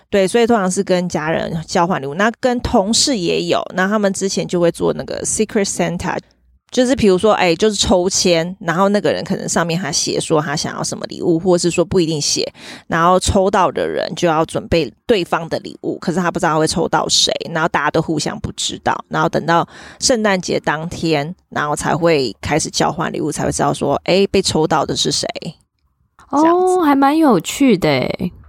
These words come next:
Speaker 1: 那通常因为有的时候是没有写礼物的，那所以在圣诞节过后会有一个退货潮，就是退礼物。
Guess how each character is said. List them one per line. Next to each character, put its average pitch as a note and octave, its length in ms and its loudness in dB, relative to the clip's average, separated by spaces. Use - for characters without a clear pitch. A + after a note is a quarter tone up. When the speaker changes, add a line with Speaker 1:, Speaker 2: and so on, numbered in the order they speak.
Speaker 1:
那 C#4 160 2
通 D4+ 400 2
常 F3+ 360 0
因 A3 160 0
为 G#3+ 360 2
有 G3 120 0
的 F#3+ 140 2
时 G#3+ 160 2
候 A#3 240 2
是 A3+ 120 -4
没 F#3 140 -2
有 D#3+ 140 -2
写 E3+ 300 -2
礼 F3 300 -2
物 D#3+ 260 -4
的， - 220 -8
那 G3+ 160 2
所 G3+ 300 4
以 A#3 160 0
在 F3+ 160 2
圣 F3+ 320 0
诞 E3+ 260 -2
节 G#2+ 280 -6
过 E3 220 0
后 F3 220 2
会 E3 200 2
有 A#2+ 40 0
一 F#2 100 -6
个 G#2 400 -6
退 G3+ 320 2
货 E3 320 0
潮， - 240 -6
就 A3 160 2
是 G#3 180 -2
退 G#3 280 2
礼 - 140 -10
物。 F#3 180 -6